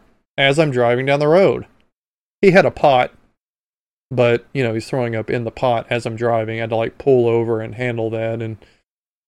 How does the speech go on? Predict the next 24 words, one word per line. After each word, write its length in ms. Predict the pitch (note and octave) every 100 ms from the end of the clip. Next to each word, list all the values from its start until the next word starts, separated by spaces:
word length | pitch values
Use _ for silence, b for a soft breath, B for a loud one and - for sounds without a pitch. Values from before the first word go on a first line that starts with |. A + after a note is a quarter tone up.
| -
he 80 | C3
was 340 | A#2 A2 - _ -
crying, 400 | B2 A2+ A2 A2+
of 160 | A2+ -
course, 260 | A#2 -
the 100 | A#2+
whole 180 | A#2 A2+
time 340 | A#2 A2 A2+
because 240 | A2+ A#2 A2
he 80 | G#2+
felt 280 | A#2 A2+
so 120 | - A2+
bad. 240 | A2+ A2+ b b -
And 120 | F3
yeah, 160 | G3
it 100 | D#3
sucks. 800 | - - - G3 A3+ - - - _ _ _ _ _ _ _ -
But 120 | G#3
my 200 | F#3 F3
God, 580 | D3 F3 F3+ F3+ A#2+ A#2 _ _ _ _ _ _ _ _ _ _ _ -
it, 340 | F3 D3+ - B B -
it 140 | E3+ D#3
doesn't 480 | - F#3 A3 G#3+
suck. 560 | - - - G3+ F#3+